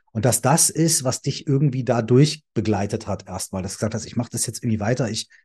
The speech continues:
ich so, hol mir auch Hilfe“, ne? Ähm, ich weiß gar nicht genau, was für eine Frage da jetzt drinsteckt. Es war mir nur irgendwie wichtig, diesen Punkt nochmal irgendwie aufzugreifen. Und vielleicht wäre die Frage sowas wie,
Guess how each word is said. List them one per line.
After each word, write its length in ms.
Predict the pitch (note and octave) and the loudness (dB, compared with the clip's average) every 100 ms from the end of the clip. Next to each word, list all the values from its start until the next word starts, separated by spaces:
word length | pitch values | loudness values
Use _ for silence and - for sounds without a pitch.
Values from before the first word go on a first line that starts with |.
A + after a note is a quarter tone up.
| _ | _
ich 140 | - G#2+ | -2 0
so, 120 | B2+ | 6
hol 120 | D3 | 6
mir 140 | C#3 G#2 | 6 4
auch 120 | - | 6
Hilfe“, 440 | C3+ E3 E3+ F3+ - | 6 8 6 4 0
ne? 300 | G#2 C#3+ G3 - - - - _ _ | 0 2 0 -4 -18 -16 -18 _ _
Ähm, 500 | C3+ C3+ C3+ C3 - _ _ _ _ _ _ _ _ _ _ _ _ _ _ - _ _ _ _ _ _ _ _ - | 6 8 8 6 2 _ _ _ _ _ _ _ _ _ _ _ _ _ _ -20 _ _ _ _ _ _ _ _ -4
ich 160 | C3+ - | -4 -4
weiß 400 | A2 B2 C#3 D#3+ | -2 4 6 6
gar 140 | C#3+ C#3+ | 4 4
nicht 140 | D3+ | 2
genau, 260 | B2 C3 B2 | 2 2 0
was 140 | A2+ | 0
für 80 | B2 | -2
eine 100 | A2+ | -2
Frage 360 | - A#2 F3 | 0 0 2
da 80 | E3 | 2
jetzt 220 | A2+ A2+ | 0 -2
drinsteckt. 480 | - G#2 A2 - A2 | -4 0 2 0 -2
Es 80 | G#2 | 2
war 80 | B2+ | 4
mir 80 | C#3 | 6
nur 100 | C3 | 4
irgendwie 180 | C3 | 4
wichtig, 240 | C3 D#3 C#3 | 4 2 -2
diesen 220 | A#2+ G#2+ | -4 -4
Punkt 240 | A#2 E3+ - | 0 -2 -2
nochmal 260 | C#3 B2+ | -2 -2
irgendwie 260 | A#2 B2 A#2+ | 0 0 2
aufzugreifen. 640 | C#3 F3 - A#2 A#2+ A#2+ | 2 2 2 2 2 0
Und 60 | A2+ | -2
vielleicht 480 | A#2+ A#2+ E3+ E3+ A2+ | 2 4 4 2 2
wäre 280 | D3+ C3+ | 4 4
die 180 | A2+ A#2 | 2 -4
Frage 640 | G2+ - G#2 A2 D#3+ D3+ C#3 | -10 -8 -6 -2 0 4 4
sowas 460 | C3 C3+ C3 - | 4 4 4 0
wie, 400 | A#2+ C3 C3 C3 | -2 -2 0 -2